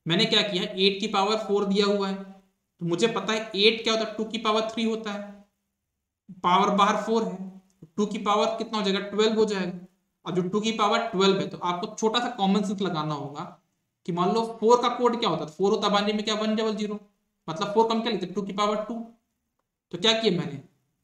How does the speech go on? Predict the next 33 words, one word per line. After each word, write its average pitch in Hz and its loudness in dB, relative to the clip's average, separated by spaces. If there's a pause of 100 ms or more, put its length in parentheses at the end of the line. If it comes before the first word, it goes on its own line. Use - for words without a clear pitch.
टू 226 -2
की 240 -2
power 226 -2
two 240 -6
कैसे 226 -2
लिखते 226 -4
हैं 214 -2
binary 226 -2
में, 254 -6 (380)
वन 190 2
ला-, 226 0
लिखा 208 0
और 160 -4
दो 214 6
ज़ीरो 220 0 (200)
जो 170 0
इसकी 175 -2
power 190 0
में 190 0
है, 190 -4 (560)
एट 240 6
का 254 0
मतलब 254 -2
क्या 233 -2
होता 165 -4
है? - -18 (300)
टू 214 -4
की 214 -6
power 220 0
three 226 -4
equals 226 -4
to 226 -10
eight। 233 -6